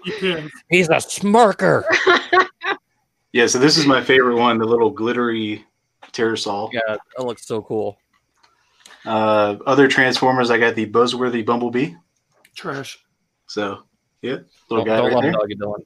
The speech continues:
Speaker 2: It doesn't look too bad.
Speaker 4: Um, off topic, I got this Mifa. It's an, like, amiibo.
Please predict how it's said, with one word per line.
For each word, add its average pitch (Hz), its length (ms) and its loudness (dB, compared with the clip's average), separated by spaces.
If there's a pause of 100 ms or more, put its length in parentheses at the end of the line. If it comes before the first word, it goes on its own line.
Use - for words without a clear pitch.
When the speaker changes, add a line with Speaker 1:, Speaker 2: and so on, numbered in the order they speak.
Speaker 2:
It 113 120 -18
doesn't 104 200 -8
look 101 180 -16
too - 200 -14 (220)
bad. - 140 -20 (880)
Speaker 4:
Um, 156 680 4 (520)
off 147 200 0
topic, 143 460 0
I 120 140 -2
got 120 380 -4 (1700)
this 110 360 -8
Mifa. 139 760 -4 (100)
It's - 120 -10
an, 110 80 0 (200)
like, 113 140 -6
amiibo. 117 560 -2